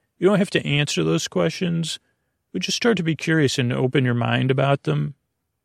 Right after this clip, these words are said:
And then some new questions. You're gonna say, "Geez, okay, are we hearing from listeners or not?" Uh, and if you're not, that's okay. Like, uh, but if you are, what are they saying? Uh,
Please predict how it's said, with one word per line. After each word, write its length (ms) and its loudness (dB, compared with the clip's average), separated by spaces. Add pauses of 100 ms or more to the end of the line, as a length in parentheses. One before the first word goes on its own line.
(1000)
And 160 2
then 240 4
some 280 2
new 140 6
questions. 500 0
You're 120 -4
gonna 100 2
say, 260 -6
"Geez, 280 -4
okay, 340 2
are 240 6
we 140 6
hearing 240 6
from 200 -2
listeners 600 -2
or 100 0
not?" 500 -4
Uh, 340 -2 (320)
and 100 0
if 100 -2
you're 100 0
not, 200 0
that's 220 -2
okay. 460 2
Like, 320 -2
uh, 320 -2 (840)
but 420 0
if 160 0
you 140 2
are, 240 6
what 240 2
are 80 6
they 160 4
saying? 580 -4
Uh, 360 -6